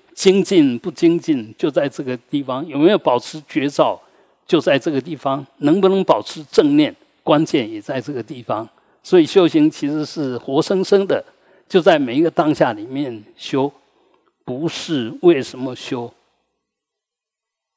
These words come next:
啊，不要有所为而为啊。那这里面，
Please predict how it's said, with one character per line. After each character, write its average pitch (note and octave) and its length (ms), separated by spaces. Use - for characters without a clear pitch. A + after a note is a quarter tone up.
啊， F#2 240
不 D3+ 80
要 D#3+ 120
有 D#3 200
所 A#2 220
为 B2 200
而 C3+ 160
为 A#2 300
啊。 - 320
那 C#3+ 180
这 D#3 220
里 A#2 160
面， C3+ 260